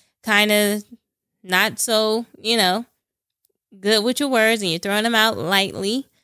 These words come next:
you know, maybe you can take some time to just, you know, think about that and, and, and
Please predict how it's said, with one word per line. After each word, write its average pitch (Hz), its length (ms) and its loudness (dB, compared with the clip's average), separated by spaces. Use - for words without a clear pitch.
you 190 160 0
know, 180 240 2
maybe 185 280 2
you 190 180 0
can 180 380 -2
take 190 260 -2
some 196 160 -2
time 175 340 0
to 180 140 -4
just, 170 520 0
you 180 120 -2
know, 165 220 -4
think 214 240 -2
about 165 260 -2
that 92 220 -6
and, 151 380 -4
and, 151 380 -6
and 165 560 2